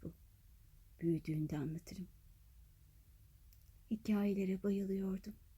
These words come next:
Ne kadar karışık olursa o kadar seviyordum anlatılan hikayeyi. Küçük atımı uzun süre okşadım.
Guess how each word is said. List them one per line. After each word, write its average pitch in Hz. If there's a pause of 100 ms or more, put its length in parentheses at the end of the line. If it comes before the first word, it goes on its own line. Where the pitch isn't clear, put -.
(960)
Ne 294
kadar 240
karışık -
olursa 220
o -
kadar 247
seviyordum 226
anlatılan 208
hikayeyi. 202 (1300)
Küçük -
atımı 208
uzun 294
süre 240
okşadım. 214